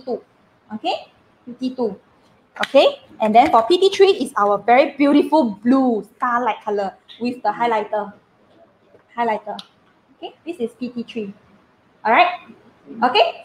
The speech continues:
I, I don't make already lah. Just P T one, P T two, and P T three all key in one. Then you can mix and match your Xiao Long Bao casing together and bring it out.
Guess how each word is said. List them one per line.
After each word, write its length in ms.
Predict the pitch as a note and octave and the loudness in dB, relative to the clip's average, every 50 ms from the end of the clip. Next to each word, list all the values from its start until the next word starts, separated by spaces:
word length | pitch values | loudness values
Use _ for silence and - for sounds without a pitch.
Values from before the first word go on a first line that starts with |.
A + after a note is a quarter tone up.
| - | 0
I, 320 | - B3+ B3+ B3 B3 A3+ G3+ | 4 6 6 6 6 4 4
I 40 | |
don't 160 | G#3+ C4+ D#4+ F#4 | 2 2 4 6
make 100 | G4 E4+ | 8 8
already 220 | C#4+ C4+ C4+ C#4+ | 8 8 6 4
lah. 180 | C#4+ C#4 C4 B3+ | 6 6 6 6
Just 240 | - D#4 - - | 4 2 -2 -2
P 160 | - F4 F4 - | -2 -4 -2 0
T 80 | F4 | 2
one, 180 | F4+ F#4 F#4 F#4 F#4 | 4 4 4 4 2
P 100 | F4+ F#4 | 0 -2
T 160 | F#4+ F4+ F4+ | -4 -2 2
two, 80 | G#4 | 4
and 180 | F#4 D4+ D#4 B3+ | 4 4 4 2
P 100 | - E4+ | -4 -6
T 120 | - E4+ | -6 -6
three 180 | E4 - - G#4+ | 0 2 4 6
all 120 | E4 E4+ | 6 6
key 280 | E4+ F4 - F4 E4 E4 | 4 2 0 0 0 0
in 120 | E4 E4 | 2 2
one. 260 | D#4 D#4 D#4+ D#4+ C#4 A#3 | 4 4 4 6 6 4
Then 140 | C4+ E4 | 4 4
you 60 | E4 B3+ | 4 2
can 180 | F4+ C4 B3+ | 2 2 2
mix 120 | F4 - - | 0 0 0
and 160 | - B3 A#3+ | 2 4 4
match 220 | C#4 E4 D4 - - | 4 4 4 4 4
your 100 | B3+ A#3+ | 4 4
Xiao 220 | B3 B3+ A#3+ B3 | 6 6 6 6
Long 200 | B3 C4 D4 - | 6 6 4 4
Bao 160 | D4 D4 D4 | 4 4 4
casing 320 | - G4 C4 - D#4 D4 - | 2 0 -2 -4 -6 -6 -6
together 320 | A#3 G3 G#3 G#3+ G#3+ A3+ | -2 0 2 2 4 4
and 180 | A#3 A3+ G#3+ G#3+ | 4 2 2 0
bring 180 | A3+ A#3+ B3 | -2 -2 0
it 60 | B3+ | 2
out. 280 | B3+ A#3 G#3 - A3 - | 2 2 2 0 -2 -6